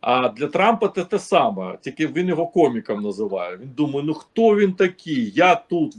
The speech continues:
великий лі-, ріелтор, я тут великий Дональд Трамп, а мною крутить яка нас-, яка-, якась незрозуміла Україна, а, яку я, е, волів би забути про неї, так? І якась незрозуміла людина, яка не має ніякого досвіду, да? Тільки,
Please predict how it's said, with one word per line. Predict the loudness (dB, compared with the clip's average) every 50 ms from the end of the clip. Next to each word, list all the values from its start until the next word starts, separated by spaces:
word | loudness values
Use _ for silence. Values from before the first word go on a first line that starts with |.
| -10 -6
великий | -2 0 0 -2 -2 -4 -6 -4
лі-, | -2 0 0 0 0 0
ріелтор, | 0 0 2 2 2 2 2 0 -2 -6 -8 -8 -4
я | 0 2 4 4 2
тут | 0 -6 -10 -10 -8
великий | -6 -4 -4 -4 -4 -4 -8
Дональд | -2 0 0 0 2 0 -2 -4 -4 _
Трамп, | -4 -2 0 0 0 -2 -4 -8 _ _ _ _ _ _ _ _ _
а | -6 -4 -4
мною | -2 2 2 4 4 2 0 -2
крутить | -4 -4 -4 -4 -4 -4 -6 -6 -8
яка | -6 -2 0 0 0
нас-, | 0 -4 -8 -8 -8
яка-, | -8 -8 -6 -6 -8
якась | -6 -6 -8 -2 0 0 0 0 -4
незрозуміла | -6 -6 -4 -4 -2 -4 -4 -4 -4 -4 -2 0 0
Україна, | 0 0 -2 -2 -4 -4 -2 -2 -2 -4 -2 0 0 0 -2 -4 _ _ _ _ _ _ _ _
а, | 0 4 4 6 6 4 2 0 -2 -4 -6 -6
яку | -8 -10 -10 _ -6 -6 -6 -4
я, | -2 0 0 2 2 2 0 -2
е, | -4
волів | -4 -6 -8 -10 -10 -8 -8 -4 -4 -4 -4 -2
би | -4 -4
забути | -2 -2 -2 -4 -4 -8 -10 -8 -8 -12 -12 -6
про | -6 -6 -4
неї, | -4 -4 -4 -2 -2 -4 -4
так? | 0 2 2 2 2 0 -6 -14 _ _ _ _ _
І | -4 -2
якась | 0 2 2 2 2 0
незрозуміла | -6 -6 -4 -4 -4 -4 -4 -2 -2 -2 0 0 0
людина, | 0 -2 -2 -2 -2 -2 -2 -2
яка | -2 -2 -2 -2 -2 -2 -2
не | -2 -4
має | -4 -2 -2 -2 -2 -2
ніякого | -2 -2 -2 -2 -2 -2 -2 -2 -2
досвіду, | -2 -2 -2 -2 -2 -4 -8 -10 -10 -10 -10 -10 -4
да? | -2 0 0 0
Тільки, | -2 -6 -12 -16 _